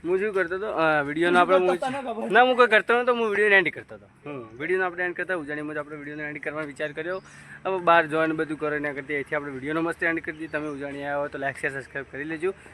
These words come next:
Speaker 1: નીચે કમેન્ટ કરી લેજો. પેલા આગળ હિંચકા બાજુ જાય, બીજા હિંચકા બાજુ. બાકી ઉજાણીમાં ખૂબ મજા આવે. બાકી એક મિનિટ ખાલી થોડા ચશ્મા સેટિંગ કરવા દો, કેમ કે ચશ્મા સેટિંગ ઉપર થઈ જાય એટલે વીડિયોમાં થોડા,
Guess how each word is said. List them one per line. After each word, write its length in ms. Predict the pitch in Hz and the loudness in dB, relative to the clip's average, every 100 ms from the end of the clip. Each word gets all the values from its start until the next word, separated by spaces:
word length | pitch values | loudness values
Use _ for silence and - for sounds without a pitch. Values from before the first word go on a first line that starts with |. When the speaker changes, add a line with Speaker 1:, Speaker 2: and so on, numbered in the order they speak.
| - - | -16 -12
Speaker 1:
નીચે 160 | 135 | -10
કમેન્ટ 340 | 143 139 147 139 | -8 -6 -6 -6
કરી 100 | 143 | -6
લેજો. 320 | 160 165 190 - - - - | -4 -4 -4 -6 -20 -18 -8
પેલા 180 | 139 | -4
આગળ 160 | 139 139 | -2 -4
હિંચકા 280 | 139 - 143 | -6 -6 -6
બાજુ 260 | 143 135 | -6 -8
જાય, 200 | 135 151 | -4 -4
બીજા 220 | 165 143 156 | -4 -4 -4
હિંચકા 220 | 139 151 | -4 -8
બાજુ. 300 | 151 165 185 | -8 -8 -6
બાકી 280 | 135 123 139 | -6 -6 -8
ઉજાણીમાં 480 | 127 139 135 135 | -8 -6 -6 -8
ખૂબ 120 | - 147 | -6 -6
મજા 280 | 147 151 | -2 0
આવે. 180 | 156 180 - - - - - - - - - - - - - - | 0 -2 -8 -18 -20 -20 -20 -20 -20 -20 -20 -20 -20 -20 -20 -10
બાકી 340 | 147 147 143 | -6 -6 -6
એક 160 | 139 131 | -6 -4
મિનિટ 300 | 135 127 135 | -4 -4 -2
ખાલી 160 | 151 | 0
થોડા 200 | 170 156 | 0 0
ચશ્મા 320 | 147 135 170 | 0 0 2
સેટિંગ 300 | 165 175 175 | 6 6 6
કરવા 180 | 170 160 | 4 4
દો, 120 | 139 | 2
કેમ 180 | 131 160 | -4 -6
કે 100 | 165 | -6
ચશ્મા 280 | 151 123 156 | -6 -6 -4
સેટિંગ 340 | 170 165 175 | -4 -4 -4
ઉપર 200 | 170 175 | -2 -2
થઈ 140 | 165 180 | 0 0
જાય 180 | 180 180 | 0 -2
એટલે 160 | 170 | -4
વીડિયોમાં 340 | 151 147 156 156 | -6 -6 -6 -4
થોડા, 180 | 156 | -4